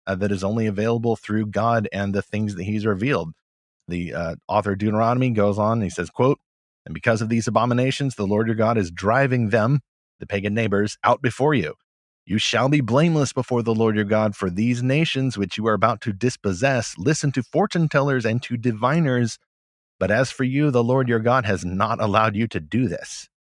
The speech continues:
End quote. God is making a little, uh, little promise here. He actually, oddly enough,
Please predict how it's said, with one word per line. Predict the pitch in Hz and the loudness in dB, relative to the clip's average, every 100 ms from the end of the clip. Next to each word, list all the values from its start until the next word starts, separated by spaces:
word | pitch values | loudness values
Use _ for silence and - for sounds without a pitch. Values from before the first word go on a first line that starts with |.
| - | -6
End | 113 120 - | -2 -2 -2
quote. | - 110 85 - _ _ _ _ _ - | 2 2 2 -4 _ _ _ _ _ -10
God | 87 104 104 | 0 2 4
is | 104 90 | 2 0
making | 110 113 107 101 | -2 -2 -2 0
a | |
little, | 107 117 113 | 0 2 2
uh, | 104 - _ _ | 2 0 _ _
little | 113 113 | -4 2
promise | 151 175 151 | 4 4 2
here. | 135 151 | 2 2
He | 139 | 4
actually, | 147 - 143 117 _ _ _ _ | 2 2 2 0 _ _ _ _
oddly | - 185 143 | 0 4 4
enough, | 120 202 160 - | 4 4 2 -4